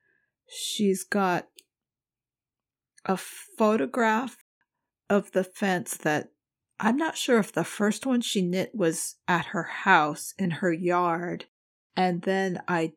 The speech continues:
did find a story. I don't think I wrote the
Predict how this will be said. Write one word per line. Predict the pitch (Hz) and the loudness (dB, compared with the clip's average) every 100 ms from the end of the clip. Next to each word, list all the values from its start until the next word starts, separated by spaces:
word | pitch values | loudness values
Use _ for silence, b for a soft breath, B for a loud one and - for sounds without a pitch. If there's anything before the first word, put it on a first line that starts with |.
| - | -2
did | 208 208 - | 0 0 -2
find | - 233 196 185 180 180 - - | -6 -2 0 0 0 -2 -6 -6
a | 175 | -4
story. | - - - 202 196 190 180 180 196 - _ _ _ _ _ _ _ _ _ - | -4 -8 -4 0 2 2 2 0 -2 -6 _ _ _ _ _ _ _ _ _ -14
I | 180 180 _ _ | -10 -10 _ _
don't | - 302 415 | -8 -6 -6
think | - 302 | -4 -2
I | 233 | 0
wrote | 220 196 - | 0 -2 -4
the | - | -8